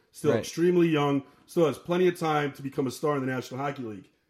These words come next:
Speaker 1: At the same time, we also know that N H L G Ms are pretty fucking shallow. They're kind of just looking at the surface.
Speaker 2: That's
Speaker 1: They
Speaker 2: true.
Speaker 1: see what they see. And the, and with Alexis Lafreniere,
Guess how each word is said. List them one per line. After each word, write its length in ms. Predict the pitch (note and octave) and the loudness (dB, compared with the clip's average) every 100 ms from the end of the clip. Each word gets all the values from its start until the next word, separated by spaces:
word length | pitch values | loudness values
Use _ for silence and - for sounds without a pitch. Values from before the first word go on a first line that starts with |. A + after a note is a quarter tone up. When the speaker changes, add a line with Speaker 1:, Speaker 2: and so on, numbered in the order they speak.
| _ _ _ _ - | _ _ _ _ -18
Speaker 1:
At 80 | |
the 40 | C3 | -4
same 260 | G#3 G#3 | 4 4
time, 300 | F#3+ G3+ F3+ | 4 2 2
we 100 | C#3+ | 2
also 260 | D#3+ E3+ F#3 | 2 2 2
know 160 | F3 E3 | 4 6
that 220 | D3+ D3+ | 6 4
N 120 | D3+ D#3+ | 2 0
H 160 | D3+ | 2
L 120 | E3 | 0
G 160 | C#3+ D3+ | 2 0
Ms 180 | D#3 C#3 | -2 -4
are 40 | |
pretty 220 | A#2+ D3 | -6 -6
fucking 260 | C#3+ D3 B2+ | -4 -6 -6
shallow. 500 | - E3+ A#2+ F#2+ F#2+ _ _ _ _ _ _ - | -6 -4 -4 -6 -14 _ _ _ _ _ _ -4
They're 100 | C#3 | -2
kind 260 | C#3+ D#3+ D#3+ | 0 0 0
of 80 | |
just 200 | D#3 E3+ | 0 0
looking 260 | E3+ D#3+ E3 | 2 2 2
at 100 | D#3 | 0
the 80 | D#3+ | -4
surface. 640 | - D#3 - G#2 F#2 - _ _ | 0 0 0 -8 -16 -20 _ _
Speaker 2:
That's 220 | - C#3+ - | -4 -4 0
Speaker 1:
They 80 | |
Speaker 2:
true. 180 | C#3+ G3+ F#3+ | 2 2 2
Speaker 1:
see 100 | G3 | 2
what 160 | F#3 | 2
they 140 | F#3 E3 | 2 0
see. 480 | - F#3 C#3+ G2 - _ _ _ _ _ - | 0 -2 -2 -4 -12 _ _ _ _ _ -6
And 160 | D#3 D#3+ | -2 -2
the, 120 | E3 | 0
and 200 | E3+ E3 | -2 2
with 140 | D#3+ | 2
Alexis 360 | E3 F3+ F3 F#3 | 4 4 4 2
Lafreniere, 800 | E3+ E3+ F#3 B3 A3+ G3 E3+ | 2 2 0 4 4 4 2